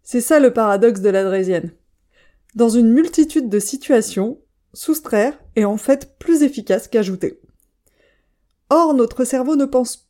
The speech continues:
pas à soustraire naturellement. En recherche de solutions, son réflexe, il est toujours d'ajouter.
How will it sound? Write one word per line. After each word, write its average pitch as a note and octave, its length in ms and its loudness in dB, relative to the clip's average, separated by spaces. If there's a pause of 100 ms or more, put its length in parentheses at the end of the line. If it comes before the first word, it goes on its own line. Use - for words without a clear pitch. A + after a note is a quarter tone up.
pas D#4+ 420 -2
à A3+ 80 -2
soustraire - 800 -6
naturellement. F#3 640 -4 (280)
En G#3+ 100 -2
recherche C4+ 320 2
de B3 100 2
solutions, A#3 520 -2
son B3 160 -2
réflexe, C4 560 0
il A3 100 -2
est G3+ 160 0
toujours B3 500 -4
d'ajouter. F#3+ 800 2